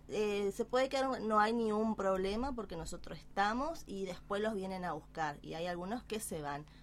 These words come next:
Así que ellos vienen, se quedan, eh, con la mayor confianza porque saben que están cuidados, están protegidos y sobre todo están contenidos, ¿no es cierto? Así que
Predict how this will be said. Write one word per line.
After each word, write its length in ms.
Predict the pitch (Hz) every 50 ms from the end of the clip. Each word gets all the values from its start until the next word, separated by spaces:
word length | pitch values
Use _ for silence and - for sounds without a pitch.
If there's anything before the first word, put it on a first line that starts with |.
| - - -
Así 360 | 170 170 - - - 170 156 151 -
que 500 | - 175 175 170 165 160 151 - - 170
ellos 200 | 170 185 185 151 160
vienen, 600 | 160 165 170 180 185 202 220 233 240 247 254 254
se 180 | - 190 175
quedan, 540 | - - - 170 180 190 208 226 254 294 339 392 508 - - - - - - - - - - - - -
eh, 320 | - 170 170 165 165 160 -
con 140 | - 180 180
la 120 | 185 180
mayor 400 | 175 175 165 165 156 185 196 208 208
confianza 840 | 233 226 226 233 226 - 220 196 196 196 196 208 214 220 - 240 220
porque 220 | 214 196 180 180
saben 280 | - - 196 190 202 208
que 80 | - 196
están 280 | 185 - 202 196 202 196
cuidados, 640 | - - 202 190 180 170 180 180 190 196 208 220
están 240 | 190 - 190 196 202
protegidos 600 | - 196 196 - 185 165 - - 208 240 254 269
y 60 | 254
sobre 240 | - - 202 190 180
todo 160 | 180 202 214
están 280 | 240 247 - 233 233 233
contenidos, 760 | 226 240 247 254 247 - 190 185 185 196 208 214 208 180 160
¿no 60 | 170 170
es 80 | 160 -
cierto? 320 | - 175 175 175 - 220 220
Así 180 | 202 - - 151
que 100 | -